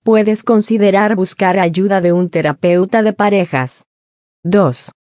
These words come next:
No te habla. Otra señal de que algo anda mal es si tu pareja deja de hablarte. Esto puede ser muy difícil de pasar,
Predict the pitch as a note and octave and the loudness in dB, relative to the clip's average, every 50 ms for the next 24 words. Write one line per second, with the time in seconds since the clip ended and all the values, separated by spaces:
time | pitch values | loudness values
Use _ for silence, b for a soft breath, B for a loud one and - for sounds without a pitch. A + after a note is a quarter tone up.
0 | _ _ _ _ - G#3 G#3+ A#3 A#3+ A#3+ - A#3 G3+ G3 G3 F#3+ G3 F#3 F3+ F3 | _ _ _ _ 2 2 4 4 2 2 0 0 2 2 2 2 2 2 2 2
1 | E3+ F3 - F3 E3 E3 - F3 E3 E3 F3 F3+ F#3+ G#3 G#3 F#3+ - G3 F#3+ F#3+ | 2 0 0 -2 -2 -2 -2 -4 -4 -2 -2 -2 -2 -2 -2 -2 -2 -2 0 0
2 | G3 G3+ G3 A#3 A3+ G#3+ G#3 G#3 G#3+ G#3+ G#3+ G#3+ G#3+ G#3 G#3 G#3 G#3 G#3 - B3+ | 0 0 0 0 0 0 2 0 2 2 2 4 4 4 4 2 0 0 0 0
3 | A#3+ A3+ - G#3+ F#3+ - F3 F3 F3+ G3+ A3 - A#3+ A3 G3 G#3+ A3 A#3 - - | 0 0 0 -2 0 0 0 0 0 -2 -2 -2 -2 0 0 2 0 0 0 0
4 | B3+ A#3 A#3 A3 G#3+ G#3 A#3 A3 F#3+ E3 D3+ - - C3+ C3 - _ _ _ _ | -2 0 0 0 0 2 2 2 0 0 -2 -4 -4 -4 -4 -6 _ _ _ _
5 | _ _ _ _ - A3+ A#3 A3 - A3+ A3 A3 A#3 A3+ A3 A3 A3 G#3+ - G#3+ | _ _ _ _ 0 0 0 0 0 -2 -2 0 2 2 2 2 0 0 0 -2
6 | G3+ G3 G#3 G#3 G3+ F#3 F#3+ E3+ - - G3 F#3+ - G3 F#3+ F3+ F3 F3 - D#3 | 0 2 2 2 2 0 0 -2 -2 -2 -4 -2 -2 -2 0 0 0 0 -2 -4
7 | - - F3+ E3+ F#3 C4+ F4 | -2 0 0 0 0 -2 -4